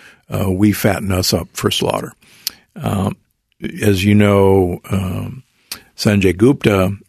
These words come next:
uh, had his hair analysis of, for corn molecules,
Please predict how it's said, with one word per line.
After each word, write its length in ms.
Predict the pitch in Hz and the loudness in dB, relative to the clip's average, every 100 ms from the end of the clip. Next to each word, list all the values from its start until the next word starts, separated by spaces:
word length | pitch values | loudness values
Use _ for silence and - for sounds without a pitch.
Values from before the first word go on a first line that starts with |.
| _ _ - | _ _ -10
uh, 220 | 101 101 | -6 -4
had 200 | 104 101 | -2 2
his 200 | 98 87 | 2 2
hair 240 | 101 101 | 2 4
analysis 840 | 101 95 92 92 - 95 87 - - | 4 2 2 0 0 -4 -2 0 0
of, 480 | 98 87 85 87 - | -2 0 -2 -6 -14
for 180 | - 92 | -8 -8
corn 380 | - 107 113 117 | 0 2 4 4
molecules, 580 | 113 113 113 117 131 | 4 2 2 0 -2